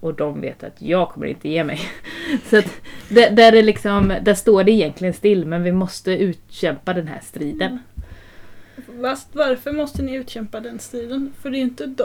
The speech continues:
Speaker 2: de kommer du liksom aldrig övertyga, de kommer aldrig förändra sitt
Speaker 1: Jag
Speaker 2: beteende.
Speaker 1: kommer inte övertyga dem just där och då.
Speaker 2: Nej.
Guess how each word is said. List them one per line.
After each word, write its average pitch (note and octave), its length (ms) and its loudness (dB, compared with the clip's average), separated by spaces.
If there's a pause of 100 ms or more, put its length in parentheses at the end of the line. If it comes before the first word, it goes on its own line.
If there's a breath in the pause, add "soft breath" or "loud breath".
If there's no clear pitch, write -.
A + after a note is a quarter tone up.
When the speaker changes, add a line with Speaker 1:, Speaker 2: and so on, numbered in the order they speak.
Speaker 2:
de C#4 380 -4
kommer A#3 260 -6
du G#3+ 120 -10
liksom G#3+ 260 -10
aldrig G#3+ 220 -8
övertyga, G#3+ 440 -6
de A#3 120 -8
kommer C4 200 -8
aldrig A#3+ 200 -4
förändra A3 300 -10
sitt A#3+ 200 -12
Speaker 1:
Jag B3 120 6
Speaker 2:
beteende. A3+ 60 -4
Speaker 1:
kommer C#4+ 240 4
inte C#4 200 -2
övertyga A#3 460 0
dem F#3 220 0
just - 320 -6
där C#3+ 200 -4
och C#3+ 60 -8
då. G3+ 240 -6 (500)
Speaker 2:
Nej. A#3+ 220 -8